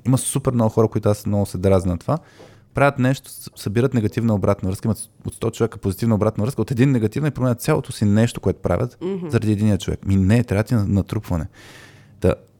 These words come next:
Speaker 1: ориент е фазата тогава, това, което ти всъщност според мен си изпреварила в случая.
Speaker 2: Мгм.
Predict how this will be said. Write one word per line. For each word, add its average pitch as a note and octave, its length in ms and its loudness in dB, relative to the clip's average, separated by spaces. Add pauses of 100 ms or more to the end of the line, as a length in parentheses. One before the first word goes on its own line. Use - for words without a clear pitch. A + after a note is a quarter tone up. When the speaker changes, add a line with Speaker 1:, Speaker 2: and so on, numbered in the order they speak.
(120)
Speaker 1:
ориент G2+ 360 2
е D#3+ 40 -2
фазата C3 340 0
тогава, G2+ 340 2
това, F#2+ 260 -4
което F#2+ 180 -2
ти - 160 -4
всъщност - 320 -4
според F2 240 -4
мен A2 120 4
си - 100 -8
изпреварила A2 500 0
в - 40 -6
случая. F#2+ 400 -4 (280)
Speaker 2:
Мгм. E3+ 280 -8